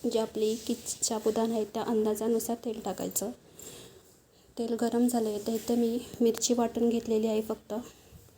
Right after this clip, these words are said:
कारण साबुदाण्याच्या खिचडीत फक्त मिरची टाकतो, काही लोक श-, जिरासुद्धा टाकतात.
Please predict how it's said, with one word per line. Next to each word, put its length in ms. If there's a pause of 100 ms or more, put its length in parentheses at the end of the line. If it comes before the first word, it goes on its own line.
(1000)
कारण 180
साबुदाण्याच्या 760
खिचडीत 380
फक्त 260 (260)
मिरची 320
टाकतो, 300
काही 320
लोक 180
श-, 140 (220)
जिरासुद्धा 560
टाकतात. 360